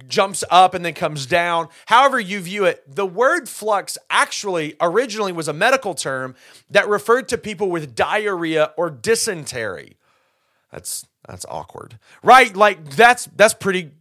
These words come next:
gross. It has no direct connection to the word as we would use it today. Another word that you might think probably has never meant something different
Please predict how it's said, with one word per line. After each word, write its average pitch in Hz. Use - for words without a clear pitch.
gross. 165
It 240
has 214
no 202
direct 196
connection 185
to 214
the 190
word 160
as 170
we 185
would 208
use 143
it -
today. 185
Another 262
word 226
that 196
you 202
might 214
think 196
probably 196
has 147
never 196
meant 196
something 180
different 175